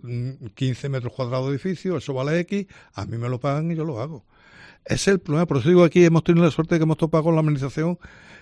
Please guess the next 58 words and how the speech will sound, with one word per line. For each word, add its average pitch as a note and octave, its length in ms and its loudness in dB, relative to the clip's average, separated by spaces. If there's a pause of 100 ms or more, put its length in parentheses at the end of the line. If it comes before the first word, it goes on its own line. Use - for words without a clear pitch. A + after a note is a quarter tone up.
(100)
que B2 200 -2
no D#3+ 100 2
es D#3 60 2
"me E3 100 4
lo D3 140 2
pagan", C3+ 420 0
es D3 160 -2
"lo D#3+ 160 0
pago". D#3+ 340 -2 (480)
Pero G#2+ 180 -4
claro, D3+ 240 0
que C3+ 60 -6
a - 20 -2
un B2+ 100 -4
señor D#3 380 0 (320)
hay - 100 -4
que C3+ 120 -2
tener C#3+ 180 2
en C#3+ 60 -2
cuenta D3+ 440 -2 (300)
que - 220 -10
<clears throat> C3 400 2 (800)
cuando A2+ 260 -6
un A#2+ 60 -10
señor B2+ 260 -6
compra B2 280 -4
un B2+ 100 -6
edificio B2 440 -4
para A2 140 -8
hacer A#2+ 260 -8
un, A#2+ 240 -8
o - 220 -20
sea, B2+ 160 -4
hace A#2+ 120 -6
una B2 120 -4
inversión B2 360 -6
en B2+ 80 -6
un B2+ 60 -6
solar, D3 320 -6
para B2 140 -8
hacer A#2 120 -10
un A#2 80 -8
edificio, A#2+ 400 -8
si D3 120 -8
de C3+ 60 -4
pronto B2+ 300 -8
tú B2+ 100 -10
le B2+ 100 -6
dices C#3 200 -8
que A#2 80 -8
le A2+ 60 -6
va A#2 120 -4
a A#2 40 -6
quitar C3 220 -6
el C3+ 60 -4
cuarenta A#2 340 -6
por A#2+ 120 -8
ciento, D3+ 420 -6